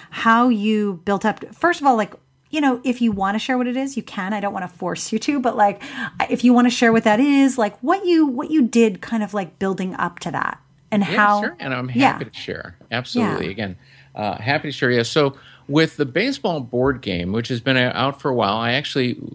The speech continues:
Speaker 2: was able to generate recurring revenue from a baseball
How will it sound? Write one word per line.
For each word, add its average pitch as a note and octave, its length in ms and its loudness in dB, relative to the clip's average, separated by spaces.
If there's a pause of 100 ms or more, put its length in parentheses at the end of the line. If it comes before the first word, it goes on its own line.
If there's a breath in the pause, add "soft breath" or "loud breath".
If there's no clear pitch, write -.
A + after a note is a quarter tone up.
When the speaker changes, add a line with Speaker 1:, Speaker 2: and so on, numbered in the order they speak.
Speaker 2:
was A#2 260 2
able D#3 220 4
to D#3 80 2
generate A#2+ 560 0
recurring D#3 480 -2
revenue B2+ 380 2
from C#3 320 -2
a - 100 -6
baseball A#2+ 640 -2